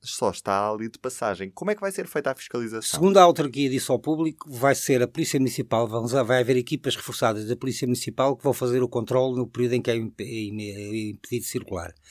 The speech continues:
Speaker 2: Claro que não vão apanhar todos os, os violadores de trânsito, mas pelo, pelo menos vão identificar alguns e vai haver sinalética a indicar que aquela circulação a veículos não locais, digamos assim,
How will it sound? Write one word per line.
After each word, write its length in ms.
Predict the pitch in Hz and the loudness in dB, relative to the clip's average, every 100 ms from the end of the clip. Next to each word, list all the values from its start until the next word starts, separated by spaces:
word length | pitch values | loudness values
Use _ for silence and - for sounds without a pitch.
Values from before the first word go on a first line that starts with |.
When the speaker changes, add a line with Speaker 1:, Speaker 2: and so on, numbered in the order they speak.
| - - - - | -20 -16 -16 -6
Speaker 2:
Claro 280 | - 147 135 | 8 8 8
que 80 | 143 | 4
não 120 | 131 | 4
vão 180 | 110 127 | 4 4
apanhar 360 | 123 117 117 | 4 0 0
todos 300 | 101 123 104 | 0 -2 -2
os, 280 | 107 104 - | -10 -12 -10
os 180 | 127 98 | -10 -8
violadores 440 | 110 110 107 110 | -8 -6 -4 -6
de 40 | - | -2
trânsito, 460 | 131 143 147 _ _ - - - - | -2 -2 -6 _ _ -20 -18 -18 -6
mas 300 | 127 123 - - _ _ | 0 2 0 -4 _ _
pelo, 260 | - 120 104 - | 0 0 0 -6
pelo 160 | - 123 | 0 4
menos 220 | 127 123 | 4 2
vão 160 | 117 131 | 2 2
identificar 440 | 120 120 143 123 | 2 0 0 2
alguns 720 | 127 127 151 160 - - - - | 2 4 2 0 -6 -18 -18 -6
e 80 | 139 | 6
vai 220 | 151 147 | 8 10
haver 220 | 143 147 | 8 4
sinalética 720 | - - 180 160 170 170 180 | 4 6 6 8 6 4 4
a 40 | 151 | 4
indicar 520 | 147 139 123 143 147 160 - - - _ _ | 4 0 2 4 6 2 -4 -20 -20 _ _
que 200 | 156 151 | 4 4
aquela 340 | - 156 151 | 6 6 6
circulação 600 | - 139 - 143 156 135 | 4 -6 0 0 4 4
a 40 | 123 | 4
veículos 440 | 139 131 - 120 | 2 2 -2 0
não 140 | 139 | 2
locais, 400 | 123 120 127 139 | 2 2 2 2
digamos 320 | 120 110 107 110 | 2 -2 -2 -4
assim, 360 | 92 131 139 | -4 -4 -4